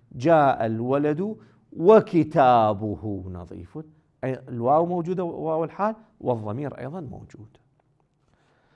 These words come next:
إذا وقعت الحال جملة فلا بد لها من رابط يربطها بصاحب الحال، وهي إما الواو فقط، وإما الضمير فقط، وإما الواو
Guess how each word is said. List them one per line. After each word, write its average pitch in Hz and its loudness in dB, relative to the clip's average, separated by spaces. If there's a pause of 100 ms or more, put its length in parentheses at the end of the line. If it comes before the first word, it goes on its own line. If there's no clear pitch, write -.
(440)
إذا 147 6
وقعت 117 0
الحال 95 -2
جملة 165 -4 (380)
فلا 113 4
بد 107 -2
لها 101 -2
من 90 -8
رابط 170 2 (540)
يربطها 104 -4
بصاحب 135 -8
الحال، - -12 (480)
وهي 120 0
إما 107 -4
الواو 120 0
فقط، 226 -8 (680)
وإما 110 -6
الضمير 113 -4
فقط، - -10 (360)
وإما 120 -10
الواو 214 -6